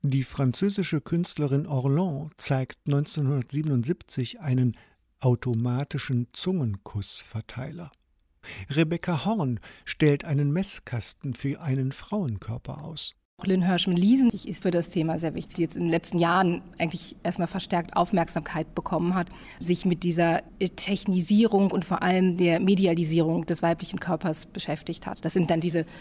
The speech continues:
Speaker 2: Fotokollagen, wo die Frauen keine Köpfe mehr haben, sondern Kameras und Fernseher als Köpfe.
Speaker 1: Viele Videoarbeiten befassen sich mit der Kolonisierung des Körpers und der Überwachung durch Militärtechnologie.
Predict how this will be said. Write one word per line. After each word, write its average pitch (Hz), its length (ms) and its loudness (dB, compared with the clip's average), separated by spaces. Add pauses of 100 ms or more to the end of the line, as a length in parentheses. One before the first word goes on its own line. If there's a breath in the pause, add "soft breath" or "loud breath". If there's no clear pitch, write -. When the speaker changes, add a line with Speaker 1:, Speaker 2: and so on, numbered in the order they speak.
Speaker 2:
Fotokollagen, 180 840 2
wo 165 100 2
die 170 160 -4
Frauen 185 580 2 (280 loud breath)
keine 185 200 0
Köpfe - 260 -4
mehr 175 140 0
haben, 180 240 -2
sondern 170 240 -4
Kameras 180 640 -2
und 165 400 -2
Fernseher 165 520 2
als - 200 -6
Köpfe. - 400 -10 (220)
Speaker 1:
Viele 233 460 2
Videoarbeiten 160 880 4
befassen 123 480 -2
sich 117 240 -2 (300 loud breath)
mit 135 160 2
der 113 160 0
Kolonisierung 139 1040 2
des 113 200 -2
Körpers 170 680 -4
und 139 220 2
der 139 100 0
Überwachung 139 760 0
durch 135 240 0
Militärtechnologie. 143 1300 0